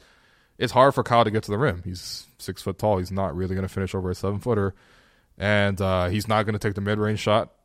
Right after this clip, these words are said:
And, you know, if the three isn't dropping, that's all of his offense. That's all, th-, this is where it's gone to with Kyle. Like, all of his offense is threes. Like, he's like, he's like Patty Mills doing some Marcus Smart things out there. That, that's really what Kyle's game has come down to.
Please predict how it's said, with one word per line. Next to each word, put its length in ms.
And, 640
you 100
know, 240
if 220
the 100
three 320
isn't 140
dropping, 340
that's 200
all 200
of 60
his 140
offense. 600
That's 180
all, 100
th-, 240
this 180
is 140
where 120
it's 80
gone 200
to 120
with 140
Kyle. 260
Like, 280
all 180
of 80
his 80
offense 440
is 340
threes. 520
Like, 180
he's 360
like, 220
he's 180
like 240
Patty 280
Mills 340
doing 240
some 160
Marcus 320
Smart 240
things 240
out 160
there. 80
That, 260
that's 300
really 320
what 200
Kyle's 280
game 200
has 100
come 180
down 240
to. 240